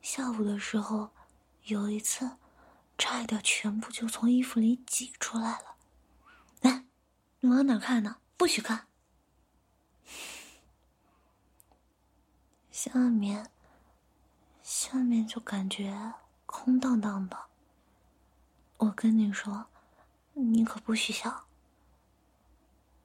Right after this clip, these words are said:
我下面特别，特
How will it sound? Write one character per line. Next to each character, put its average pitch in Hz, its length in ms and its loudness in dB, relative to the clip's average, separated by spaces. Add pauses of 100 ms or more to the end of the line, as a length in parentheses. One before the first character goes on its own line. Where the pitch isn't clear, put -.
(160)
我 202 220 0
下 - 540 -6
面 220 160 -4 (760)
特 - 280 -4
别， 202 360 -10 (1500)
特 - 200 -6